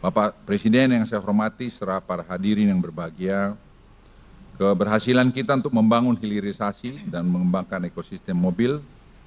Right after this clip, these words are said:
dan baterai tidak lepas dari arahan Bapak Presiden dan konsistensi pemerintah dalam menjadikan aturan yang baik.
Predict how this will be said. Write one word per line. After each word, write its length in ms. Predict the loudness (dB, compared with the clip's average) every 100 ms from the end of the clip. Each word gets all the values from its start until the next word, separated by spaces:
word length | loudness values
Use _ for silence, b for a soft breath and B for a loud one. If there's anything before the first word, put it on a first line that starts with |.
| -20 -20 -6
dan 200 | 0 2
baterai 320 | 2 0 0
tidak 280 | 0 0 0 0
lepas 320 | 0 0 -2
dari 240 | -2 -2 0
arahan 320 | -2 -4 -4
Bapak 240 | -4 -6
Presiden 720 | -8 -10 -4 0 2 4 2 0 -6 -20 _ -20 -20 -12
dan 240 | -4 -2
konsistensi 800 | 0 -2 0 -2 0 2 2 2
pemerintah 800 | -2 0 2 2 0 2 0 -2 -6 -20 _ -20 -16
dalam 380 | -6 -2 0 2
menjadikan 720 | 2 0 -4 -8 -8 -6 -6 -8 -16 -18
aturan 560 | -6 0 4 4 2 -4 -14 _ _ _ _ _ _ _ _ -20 -20 -20 -20 -20 _ -8
yang 160 | -2 2
baik. 260 | 2 2